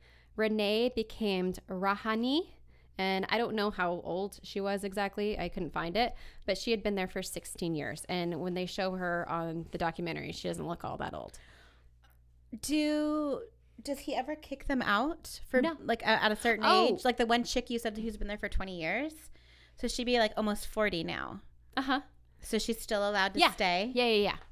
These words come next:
Speaker 1: No, and she's, like, running the thing.
Speaker 2: Mm-hmm.
Speaker 1: China's, like, in charge of, I think I put it somewhere, like, she's in charge of, like, all of the cats.
Speaker 2: So she's, like, the mama now.
Speaker 1: Yeah, and then the,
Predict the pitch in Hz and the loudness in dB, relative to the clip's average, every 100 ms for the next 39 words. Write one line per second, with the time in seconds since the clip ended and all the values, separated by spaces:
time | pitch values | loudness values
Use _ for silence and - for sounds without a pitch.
0 | - - - - - - 247 220 214 247 | -20 -20 -18 -14 -10 0 2 4 2 2
1 | 285 311 - 185 190 190 170 156 - 87 | 4 4 2 4 6 6 2 0 -2 -4
2 | 185 208 214 202 190 196 202 214 226 226 | -6 -6 -4 -4 0 4 6 6 4 4
3 | 202 - 190 185 - 196 190 180 - 180 | 2 0 -2 -2 2 4 4 2 -2 2
4 | 180 175 175 175 - - 180 254 311 330 | 2 4 2 -2 -6 -14 -12 -8 -6 -4
5 | 208 - - 180 175 170 175 - 202 208 | -4 -4 -4 -4 -2 -2 -4 -4 -4 -4
6 | 196 202 196 175 170 - - - - 180 | -2 0 0 -4 -8 -8 -14 -8 0 0
7 | 175 - - 240 226 214 - 214 214 220 | 0 -6 -2 2 2 0 -2 -2 0 0
8 | - 190 180 175 170 151 139 - 190 233 | 0 -2 0 0 -2 -4 -6 -8 2 8
9 | 214 123 - 208 214 208 202 185 | 8 8 4 2 2 4 4 4